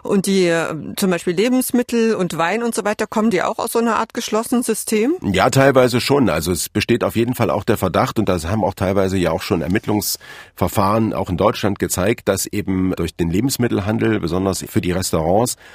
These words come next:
Speaker 2: auch Geld gewaschen werden kann, weil eben zum Beispiel Teile der Lebensmittelhändler mit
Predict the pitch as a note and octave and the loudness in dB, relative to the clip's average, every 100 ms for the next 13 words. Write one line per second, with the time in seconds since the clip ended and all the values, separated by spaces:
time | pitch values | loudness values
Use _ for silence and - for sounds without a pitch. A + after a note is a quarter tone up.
0 | - - G#2 - A#2 A2+ - G2 G#2+ G#2+ | -14 -4 -2 2 2 2 0 0 2 0
1 | G2 G2+ G#2 F2+ G2 G2+ F2 G2 G2+ F#2+ | 0 0 -2 -2 0 0 2 0 0 -4
2 | F#2+ - E2 F#2 - G2+ E2+ F2+ G#2 F#2+ | -6 -6 -4 -4 -2 -4 -2 0 0 0
3 | F#2 F#2+ G2 F#2+ F2 F2 F#2+ F2+ F2 - | 0 -2 -2 -4 -4 -2 -2 0 0 0